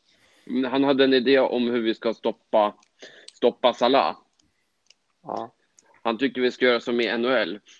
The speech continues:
Speaker 1: Sätta Rice eller Zuzek och ge <laughs> lille Salah en rejäl tryckare på ett schysst sätt så han kommer ur rytmen och tappar momentum.
Speaker 2: Den tror jag på.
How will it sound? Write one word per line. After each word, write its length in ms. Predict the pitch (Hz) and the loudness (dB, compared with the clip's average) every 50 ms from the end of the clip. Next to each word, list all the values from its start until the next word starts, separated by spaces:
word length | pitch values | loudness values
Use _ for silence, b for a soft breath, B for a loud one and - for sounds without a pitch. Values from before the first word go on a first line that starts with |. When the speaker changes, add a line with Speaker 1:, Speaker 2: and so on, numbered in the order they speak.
| b b b b _ _ _ - | b b b b _ _ _ -6
Speaker 1:
Sätta 460 | - 131 127 - _ - 123 120 120 | -4 -4 -4 -2 _ 2 2 2 2
Rice 680 | - 120 120 127 127 123 127 131 - 120 - - 120 | 0 -2 -2 0 0 0 0 0 -2 -6 -8 -8 -6
eller 140 | 117 117 120 | -4 -4 -4
Zuzek 600 | 117 - 139 143 139 123 - - 113 107 - - 113 | -2 0 0 0 0 -2 -4 -4 -4 -4 -4 -4 -4
och 100 | 110 113 | -4 -4
ge 320 | - - - - - 127 - - | -4 -2 -2 -2 -2 0 -2 -2
<laughs> 100 | - - | -2 -2
lille 340 | 110 123 127 120 120 117 120 | -2 0 0 0 0 -2 -2
Salah 380 | - - 117 123 127 123 113 | -2 -2 0 0 0 0 0
en 60 | 107 107 | -2 -4
rejäl 240 | 110 113 117 110 | -4 -4 -4 -6
tryckare 480 | - - 110 110 - - - 131 117 107 | -8 -10 -12 -12 -10 -6 -4 -4 -4 -4
på 140 | - - 101 | -6 -8 -12
ett 80 | - | -12
schysst 280 | _ - 113 107 - _ | _ -10 -10 -10 -8 _
sätt 140 | - 110 - _ | -6 -6 -6 _
så 80 | - | -10
han 80 | 107 104 | -10 -8
kommer 260 | - 113 110 110 107 | -8 -6 -4 -4 -2
ur 100 | 107 104 | -2 -2
rytmen 320 | 107 123 123 _ - 110 | -2 -4 -4 _ -8 -10
och 80 | 104 - | -6 -6
tappar 260 | 107 101 - - 110 | -6 -6 -4 -6 -6
momentum. 540 | 104 107 101 98 98 98 - _ 113 101 95 _ _ _ _ _ _ _ _ _ _ b b b b b b _ _ _ _ - - - _ | -4 -4 -6 -6 -8 -10 -8 _ -8 -8 -8 _ _ _ _ _ _ _ _ _ _ b b b b b b _ _ _ _ -20 -20 -20 _
Speaker 2:
Den 260 | _ - 131 127 117 | _ -2 -2 -2 -2
tror 160 | - - 120 110 | -2 -2 -4 -4
jag 100 | - - | -2 -4
på. 140 | - 107 | -6 -10